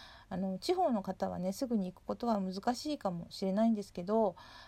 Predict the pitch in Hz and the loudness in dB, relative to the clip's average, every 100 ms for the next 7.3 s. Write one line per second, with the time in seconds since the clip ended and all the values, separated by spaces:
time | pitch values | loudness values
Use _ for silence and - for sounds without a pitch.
0 | - 185 190 180 185 185 185 - 277 262 | -8 -4 -2 -2 -4 -4 -6 -6 -4 -2
1 | 226 190 185 196 196 208 196 202 202 202 | 0 -2 -2 -4 -2 0 0 0 0 -2
2 | - 226 220 208 - 180 185 185 190 190 | 2 4 4 0 -6 -8 -8 -8 -4 -4
3 | 170 165 170 180 - 233 208 185 175 175 | -4 -6 -6 -8 -6 0 2 0 -2 -4
4 | 190 196 196 - 208 196 - - - 220 | -2 -2 -4 -6 -2 -2 -4 -18 0 2
5 | 196 - - - 233 247 240 - - - | 2 -6 -12 0 4 4 4 -2 -18 -8
6 | 208 196 185 175 180 - 196 185 185 - | -4 -2 -2 -4 -8 -4 0 0 -2 -2
7 | 208 190 - | -2 0 -4